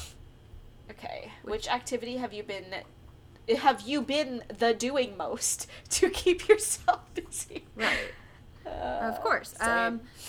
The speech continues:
Speaker 2: I have been watching a lot of T V slash movies.
Speaker 1: Oh my gosh! Remember, there's an option here that says going live on Instagram.
Speaker 2: Oh, wait,
Speaker 1: And, like,
Speaker 2: playing
Speaker 1: remember
Speaker 2: video
Speaker 1: when
Speaker 2: games is an
Speaker 1: everyone did
Speaker 2: option.
Speaker 1: that?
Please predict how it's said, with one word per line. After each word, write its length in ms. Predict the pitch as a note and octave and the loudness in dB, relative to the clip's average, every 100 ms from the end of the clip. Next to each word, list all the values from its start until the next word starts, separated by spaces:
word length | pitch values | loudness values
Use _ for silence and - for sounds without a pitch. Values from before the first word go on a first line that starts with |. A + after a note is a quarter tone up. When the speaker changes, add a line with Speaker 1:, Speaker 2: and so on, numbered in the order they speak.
| - | 2
Speaker 2:
I 400 | B3+ E4 B3 C4+ | 6 6 4 -2
have 300 | A#3+ A3 G3 | -4 -6 -6
been 560 | F#3+ F#3 F3+ F3 F3+ F#3 - - - - - - | -8 -6 -8 -10 -12 -16 -18 -20 -20 -20 -20 -14
watching 500 | F#3+ G#3 G#3 G#3 G3+ | -2 -2 -2 -8 -8
a 180 | F#3+ F3 | -8 -8
lot 300 | F#3 F#3 G3 | -2 0 0
of 260 | F#3 F3 - | 0 -8 -10
T 140 | - | -14
V 180 | F#3 E3+ | -10 -10
slash 340 | - D#3 D#3+ - | -8 -10 -10 -8
movies. 520 | A3 A#3 C#3 - - | -6 -6 -10 -10 -8
Speaker 1:
Oh 40 | - | -6
my 60 | F#3 | -4
gosh! 360 | F3 E3+ - - - - | -6 -6 -12 -16 -20 -6
Remember, 640 | A3+ A#3 B3 A#3 D#4 E4+ - | -6 0 0 2 4 4 2
there's 200 | A#3+ A#3+ | 2 2
an 80 | B3 | 0
option 320 | F#3+ G#3+ A3+ | -2 -2 -4
here 120 | A#3+ | -6
that 120 | G#3+ F#3+ | -6 -4
says 200 | G3 - | -6 -4
going 280 | E3+ F#3+ | -2 -2
live 240 | F3 E3+ E3+ | 0 -2 -2
on 120 | F3 | -8
Instagram. 340 | - D3 - - | -8 -10 -8 -2
Speaker 2:
Oh, 60 | D4+ | 2
wait, 120 | G#3+ | 2
Speaker 1:
And, 80 | - | 0
like, 80 | |
Speaker 2:
playing 200 | - C#4+ | 0 0
Speaker 1:
remember 200 | D#4 B3+ | 2 0
Speaker 2:
video 220 | A#3 B3+ A3+ | 0 2 0
Speaker 1:
when 120 | A#3 | 0
Speaker 2:
games 140 | G#3+ | -2
is 40 | G3+ | -2
an 40 | G#3 | -2
Speaker 1:
everyone 380 | G3+ G3 F#3 | -4 -4 -6
did 160 | - - | -8 -12
Speaker 2:
option. 60 | - | -10
Speaker 1:
that? 320 | - G#2+ | -8 -8